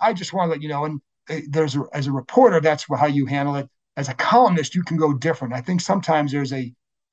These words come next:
I'm not sure that it's always clear what is reporter, what is a columnist, et cetera. But my job as a reporter is to do what I'm, do it the way I'm doing.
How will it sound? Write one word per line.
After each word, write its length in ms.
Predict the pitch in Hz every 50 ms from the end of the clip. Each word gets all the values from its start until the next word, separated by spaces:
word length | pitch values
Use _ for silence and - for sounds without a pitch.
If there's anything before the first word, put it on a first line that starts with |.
| _ _ - -
I'm 140 | 131 147
not 180 | 160 160 156 156
sure 180 | - - 170 156
that 180 | 147 139 131 -
it's 220 | 135 135 - 156
always 300 | 147 165 160 147 139 -
clear 560 | - - - - 190 185 170 156 139 135 127 - _ _ _ _ _ _
what 320 | - 135 127 131 156 156 151
is 240 | 151 147 135 117 123
reporter, 380 | 131 127 _ - 151 143 135
what 160 | 131 147 147
is 60 | 139 120
a 60 | -
columnist, 420 | - - 147 135 131 131 127 -
et 100 | 120 117
cetera. 320 | - 156 147 139 135 123 - _ _ _ _ -
But 80 | 135
my 280 | 127 127 147 165 180 175
job 220 | 147 156 147 135
as 120 | 135 123 120
a 40 | 123
reporter 360 | 120 - - 151 143 131 127
is 100 | 123 -
to 80 | 131
do 180 | 127 117 131 131
what 140 | 123 127 117
I'm, 220 | 113 110 110 110 120
do 200 | 117 135 139 139
it 100 | 131 -
the 80 | 131
way 200 | 127 123 123 123
I'm 200 | 117 113 113 110
doing. 420 | 110 139 151 160 156 156 160 147